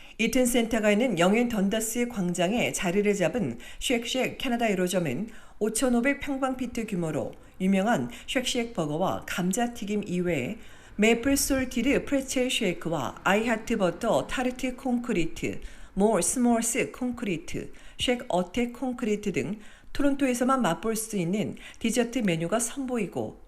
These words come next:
또 지역 맥주와 와인도 제공될 예정입니다. 매출의 일부를 식품 구호 단체인 세컨드 하비스트 등에 지원할 예정이라고 전한 사측은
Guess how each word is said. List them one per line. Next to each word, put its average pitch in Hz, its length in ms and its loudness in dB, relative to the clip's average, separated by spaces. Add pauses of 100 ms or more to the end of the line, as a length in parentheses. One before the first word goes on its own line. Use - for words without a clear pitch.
또 196 240 2
지역 220 320 2
맥주와 185 460 2
와인도 156 640 -2
제공될 175 580 -2
예정입니다. 123 560 -6 (960)
매출의 208 460 4
일부를 226 500 6
식품 269 520 0
구호 233 280 2
단체인 190 540 0
세컨드 226 560 -2
하비스트 269 540 -2
등에 185 400 0
지원할 208 500 2
예정이라고 180 540 2
전한 175 260 0
사측은 196 680 -4